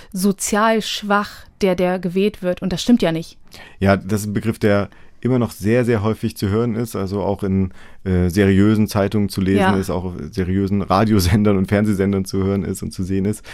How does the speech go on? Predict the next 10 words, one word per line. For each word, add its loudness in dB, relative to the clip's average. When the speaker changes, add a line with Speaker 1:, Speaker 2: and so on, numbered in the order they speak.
Speaker 2:
Dabei 4
wäre 6
die -4
präzisere 0
Bezeichnung 0
für 0
jemand 0
angeblich -6
sozial -4
Schwachen -2